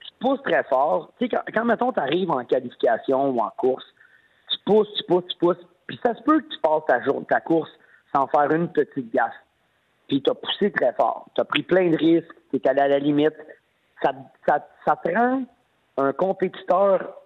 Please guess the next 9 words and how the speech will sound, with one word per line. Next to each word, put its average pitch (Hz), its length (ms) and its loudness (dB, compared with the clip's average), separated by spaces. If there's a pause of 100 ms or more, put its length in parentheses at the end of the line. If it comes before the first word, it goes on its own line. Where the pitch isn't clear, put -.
(140)
extrêmement 202 580 0
dur 170 280 2
à 127 60 4
battre 151 400 0
puis 123 180 -10
féroce 139 380 0 (720)
parce - 180 0
que 156 120 0
t'as, 139 200 0